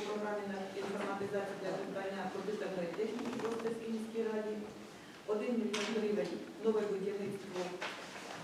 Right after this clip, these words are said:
площадки для під'їзду до поліклініки і двісті тисяч — реконструкція пам'ятника загиблим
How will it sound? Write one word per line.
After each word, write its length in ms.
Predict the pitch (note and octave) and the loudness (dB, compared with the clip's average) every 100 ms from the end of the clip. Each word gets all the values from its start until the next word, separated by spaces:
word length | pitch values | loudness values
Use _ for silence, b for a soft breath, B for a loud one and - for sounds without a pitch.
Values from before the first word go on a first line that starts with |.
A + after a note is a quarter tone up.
| - | -8
площадки 520 | F#3+ G#3 G#3 A#3 A#3 A3 | -4 -2 0 2 2 2
для 140 | G3 F#3+ | 2 2
під'їзду 440 | G3+ G#3+ A#3 - A3+ | 2 0 -2 2 2
до 60 | G3+ G#3 | 4 4
поліклініки 800 | G#3 F#3 F#3 F3 F3 G3+ - C4+ D4 C#4+ - - - | 4 4 0 0 0 -2 -2 0 0 0 -4 -10 -8
і 20 | G3+ | -6
двісті 320 | G#3 A3+ - G#3+ - | -2 -2 -2 -2 -2
тисяч — 340 | C4 A#3+ G#3+ - - G3 | -2 0 0 -2 -4 -4
реконструкція 680 | G3+ G#3 G#3 A3 A3 G3 F#3 | -2 -4 0 0 0 -2 -2
пам'ятника 560 | G#3 A#3 A3+ A3 G#3 G3+ F#3 | 0 0 0 -2 -2 -2 -4
загиблим 440 | F3+ F#3 G#3+ G3+ | -4 -4 -4 -4